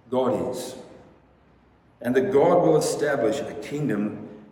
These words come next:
that will see not only Nebuchadnezzar's kingdom come to an end, but every human kingdom come to an end.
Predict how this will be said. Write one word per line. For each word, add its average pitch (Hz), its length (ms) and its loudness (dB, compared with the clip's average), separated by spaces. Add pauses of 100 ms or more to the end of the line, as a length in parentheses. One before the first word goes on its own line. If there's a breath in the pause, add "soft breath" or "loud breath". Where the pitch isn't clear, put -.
(160)
that 147 160 0
will 143 100 0
see 165 520 2
not 180 160 2
only - 500 -2 (280)
Nebuchadnezzar's 139 840 2
kingdom 95 400 -4
come 104 240 -8
to 101 80 -6
an 98 80 -6
end, 117 180 -2
but - 300 -2
every 170 420 4
human 104 500 -2
kingdom 95 600 -6 (160)
come 98 220 -8
to 95 140 -10
an 90 100 -6
end. 82 360 -8